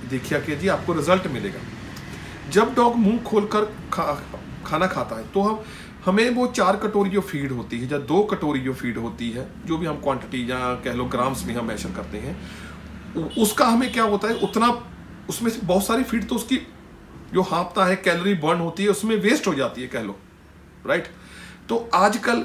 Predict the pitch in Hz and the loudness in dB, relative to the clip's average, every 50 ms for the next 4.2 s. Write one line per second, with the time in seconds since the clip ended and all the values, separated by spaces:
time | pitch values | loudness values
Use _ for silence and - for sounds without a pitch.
0 | - - 151 139 165 170 185 208 208 - - - 214 208 214 277 - - 214 185 | -4 -6 -2 2 4 6 6 6 4 0 -2 2 4 4 4 4 2 2 2 2
1 | 185 180 196 202 226 220 - - - - - - 180 190 190 - 226 226 180 131 | 4 4 4 2 0 0 -6 -14 -12 -6 0 4 4 4 4 4 2 2 2 2
2 | 156 156 185 208 214 - - 151 135 123 117 147 151 - 233 196 302 - - - | 4 8 8 8 8 6 2 -2 0 0 -2 -2 -4 -4 -2 -2 -2 0 2 2
3 | 180 175 170 202 226 240 233 233 233 220 202 180 165 160 - - 156 151 151 147 | 2 2 2 0 0 0 2 2 2 2 2 2 0 -2 -2 -2 0 0 0 2
4 | - 170 190 | 0 -2 -2